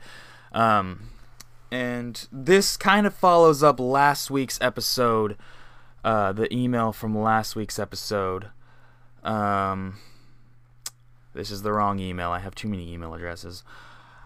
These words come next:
All right, so this one, this email kind of follows up last week's episode. Um, if you remember last week, we had this kid named Clark email us, and that email made my day. We dedicated the episode to Clark.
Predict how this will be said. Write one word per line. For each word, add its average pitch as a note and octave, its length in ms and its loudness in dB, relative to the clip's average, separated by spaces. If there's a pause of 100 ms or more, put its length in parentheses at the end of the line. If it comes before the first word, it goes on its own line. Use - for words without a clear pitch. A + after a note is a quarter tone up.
(140)
All D3+ 80 10
right, B2+ 180 10
so D#3+ 120 0
this A3 200 10
one, B3 180 6
this A#3+ 220 6
email A3+ 260 6
kind G3 240 2
of F#3+ 60 0
follows F3 320 6
up D3+ 140 4
last C3+ 400 4
week's B2+ 240 -2
episode. A2+ 640 2 (100)
Um, B2 600 2
if C#3+ 180 -2
you F3 100 4
remember F3 340 10
last D#3 340 8
week, D#3 140 0
we D3+ 120 4
had C#3+ 160 6
this C#3 140 0
kid C#3 220 0
named B2 220 0
Clark C#3 480 6
email A#2 340 2
us, G2+ 340 2 (480)
and B2+ 460 2 (440)
that E3+ 240 8
email D#3+ 300 2
made C#3+ 220 4
my A#2+ 180 2
day. E3+ 420 12
We C#3 140 4
dedicated C3+ 500 4
the A#2+ 100 6
episode D#3 440 8
to C#3 80 2
Clark. C#3 500 6